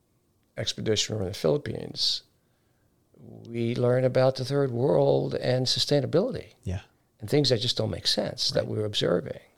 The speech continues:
Speaker 2: Mm-hmm.
Speaker 1: And then we learn about, and I tell the story of, there's a chapter, it's called, it's about the Chinese and dead reefs.
Speaker 2: Mm-hmm.
Speaker 1: And we learn about and experience this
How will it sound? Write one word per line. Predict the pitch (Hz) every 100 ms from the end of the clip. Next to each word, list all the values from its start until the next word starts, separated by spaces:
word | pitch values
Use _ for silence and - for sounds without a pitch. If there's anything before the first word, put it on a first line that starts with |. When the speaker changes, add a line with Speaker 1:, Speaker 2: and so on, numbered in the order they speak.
| 113
Speaker 2:
Mm-hmm. | 98 101 - _ _ _ _ _ -
Speaker 1:
And | -
then | 135 135
we | 127 123 113 113 110
learn | - 123 123
about, | 120 113 110
and | 113
I |
tell | - 117 117
the | 110
story | - - - 104 101
of, | 110 107 104
there's | - 113
a |
chapter, | - - 117 - 120 117 - _ _ _
it's | -
called, | - - - 58 - _ _ -
it's | -
about | - 117 113
the | 110
Chinese | - 135 127 120 120 117 120 117 -
and | 123 104 104
dead | 110 113
reefs. | 120 - - - - _
Speaker 2:
Mm-hmm. | 101 92 107 - _ _ _ _ _ _ _ -
Speaker 1:
And | - - 110 107 - 127
we | 120 113 110 110
learn | 113 117 123 120
about | 110 110 107 110
and | 107
experience | 101 - - 139 156 - -
this | - - -